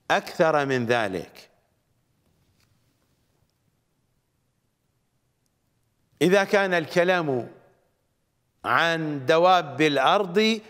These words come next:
وغير الأرض في الكواكب الأخرى، في المجرات الأخرى، فإن الكلام سيكون مختلفا، فإن الآية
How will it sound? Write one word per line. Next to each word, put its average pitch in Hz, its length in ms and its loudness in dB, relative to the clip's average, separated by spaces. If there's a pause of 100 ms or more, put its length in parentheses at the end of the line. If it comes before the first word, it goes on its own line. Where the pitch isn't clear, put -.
(160)
وغير 233 520 2
الأرض 147 600 0 (1500)
في 143 120 0
الكواكب 185 640 2
الأخرى، 147 640 -2 (920)
في - 140 -2
المجرات 165 840 2
الأخرى، 139 840 -2 (1500)
فإن 143 380 0
الكلام 139 720 -2 (260)
سيكون 139 480 0
مختلفا، 131 640 -4 (480)
فإن 131 340 0
الآية 139 800 0